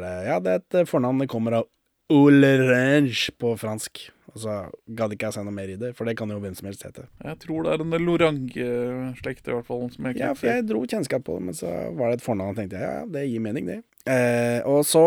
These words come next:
Speaker 1: får vi vite da at, eh, Nuff er halvsøstra til mora til Lars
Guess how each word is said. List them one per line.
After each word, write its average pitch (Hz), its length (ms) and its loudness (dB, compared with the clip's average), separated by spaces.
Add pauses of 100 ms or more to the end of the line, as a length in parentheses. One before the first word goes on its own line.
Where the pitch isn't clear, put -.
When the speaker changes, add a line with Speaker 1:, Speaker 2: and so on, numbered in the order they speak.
Speaker 1:
får 233 240 4
vi 226 140 -2
vite 131 180 -2
da 117 80 2 (100)
at, 120 220 -4
eh, 117 340 2
Nuff 117 440 -2 (100)
er 107 320 -2 (320)
halvsøstra 131 680 -2
til 113 400 -6
mora 107 520 -4
til 110 400 -8
Lars - 400 -8